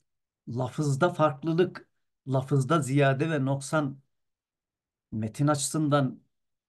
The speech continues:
son derece önemli. Ben inşallah yakında dil felsefesi derslerimize, Arap edebiyatı, belagatı okuma,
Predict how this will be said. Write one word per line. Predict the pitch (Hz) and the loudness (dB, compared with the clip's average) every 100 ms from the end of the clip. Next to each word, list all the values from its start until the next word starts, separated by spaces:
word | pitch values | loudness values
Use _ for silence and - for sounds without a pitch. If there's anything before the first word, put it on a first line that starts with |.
| _ _ _ | _ _ _
son | - 151 180 | -4 0 0
derece | 240 247 220 | 0 0 0
önemli. | 196 180 156 131 - _ _ _ _ _ _ _ _ _ _ _ _ _ _ _ _ _ _ _ _ _ _ _ 139 | 0 0 0 -2 -6 _ _ _ _ _ _ _ _ _ _ _ _ _ _ _ _ _ _ _ _ _ _ _ 0
Ben | 143 | 0
inşallah | 147 139 131 139 131 131 | 2 -2 0 0 0 0
yakında | 131 135 131 131 117 | -2 -2 -2 -2 -2
dil | 131 131 | -2 -2
felsefesi | - 135 135 135 127 127 117 | -2 -2 -2 -4 -4 -6 -4
derslerimize, | 127 117 131 117 117 127 | -6 -4 -4 -2 -2 -2
Arap | 123 127 117 | -2 -4 -4
edebiyatı, | 127 120 127 123 120 135 | -6 -4 -2 -2 -2 -6
belagatı | 123 123 123 117 123 - | -4 0 0 -2 -6 -6
okuma, | 135 139 - 123 127 - | -8 -8 -8 -4 -4 -4